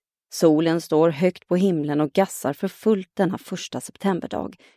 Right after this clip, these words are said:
men just här breder en välkommen skugga ut sig från ett stort valnötsträd strax bredvid. Lyckan bubblar inom henne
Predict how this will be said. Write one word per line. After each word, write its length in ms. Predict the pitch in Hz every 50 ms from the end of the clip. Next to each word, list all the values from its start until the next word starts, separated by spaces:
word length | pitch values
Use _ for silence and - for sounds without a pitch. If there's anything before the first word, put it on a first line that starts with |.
| _ _ _ _
men 120 | - 180 180
just 280 | 165 165 170 - -
här 320 | - - 226 240 226 208 175
breder 440 | - - - 143 135 135 - 135
en 160 | 143 151 147 143
välkommen 680 | 160 208 208 160 135 - - - 156 147 143 135 135
skugga 480 | 135 - - - - 226 180 - - 151
ut 260 | - - 135 - -
sig 160 | - - 135
från 200 | - - 143 151
ett 120 | 170 170 -
stort 440 | - - - 233 220 - - -
valnötsträd 920 | 185 185 220 214 175 175 113 92 131 - - - - - - 143 - - -
strax 520 | - - - - - - - - - - -
bredvid. 280 | - 170 180 180 - _ _ _ _ _ _ _ _ _ _ _ _ _ _ _ _ _ _ _ _ _ _ _ _ _ _ _ _ _ _ _ _ _ -
Lyckan 440 | 190 202 208 - - - 170 170 165
bubblar 420 | 190 208 180 147 151 156 - 147
inom 260 | 156 156 156 156 156
henne 260 | 165 156 156 156 160